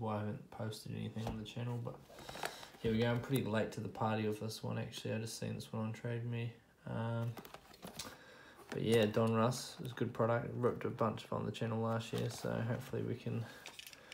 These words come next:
uh, get the same luck as last year and pull some pretty decent stuff. This is the lower end sort of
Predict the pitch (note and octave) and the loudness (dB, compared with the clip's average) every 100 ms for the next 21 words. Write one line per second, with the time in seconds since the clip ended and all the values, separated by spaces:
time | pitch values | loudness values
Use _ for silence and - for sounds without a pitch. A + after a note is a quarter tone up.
0 | - - - - - - - C3+ A#2 A#2 | 0 0 -14 -16 -18 -18 -4 2 4 6
1 | A#2+ B2 - A#2+ A2+ A#2 A#2 A#2+ B2+ B2 | 4 2 6 8 8 6 6 6 6 6
2 | B2+ - C3+ C3 B2+ A#2+ - - - - | 4 4 4 6 6 6 4 -2 -2 -2
3 | C3 - - - A#2+ A#2+ A#2 - A#2+ A#2 | 6 6 6 0 0 0 2 2 4 4
4 | A#2+ - A#2+ - B2 C#3 - C#3 B2 A2+ | 8 12 12 10 4 4 2 0 2 2
5 | A2 G#2+ G#2+ G#2+ G#2+ G#2+ - - | 4 6 8 6 4 2 0 0